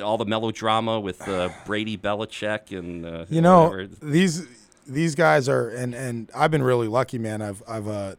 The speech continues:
Speaker 2: uh, I'm, I'm working for the International Institute of Sport and Movement as a, as a side gig, um, as, as their, uh, director of operations, and,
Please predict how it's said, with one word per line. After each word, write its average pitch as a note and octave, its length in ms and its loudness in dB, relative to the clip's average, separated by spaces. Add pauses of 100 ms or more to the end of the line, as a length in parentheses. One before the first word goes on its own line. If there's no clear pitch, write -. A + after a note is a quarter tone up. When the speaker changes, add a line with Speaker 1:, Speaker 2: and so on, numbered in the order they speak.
(100)
Speaker 2:
uh, G2+ 340 -8 (680)
I'm, G2+ 280 -8 (140)
I'm A2+ 160 -6
working A#2 320 -2
for A2 160 -6
the G#2 100 -2
International G#2+ 520 -4
Institute G#2 340 -6
of F#2 80 -10
Sport A2+ 340 -6
and G2 160 -12
Movement G2 460 -6
as F#2 220 -12
a, F#2+ 200 -10
as G2 160 -8
a F2+ 60 -12
side G2 340 -8
gig, F2+ 360 -12 (100)
um, F#2 480 -10
as, G2+ 380 -10 (120)
as F#2+ 220 -10
their, F#2+ 380 -8
uh, F#2 120 -10
director G2 340 -8
of F2+ 60 -10
operations, F#2 680 -10
and, F2+ 200 -14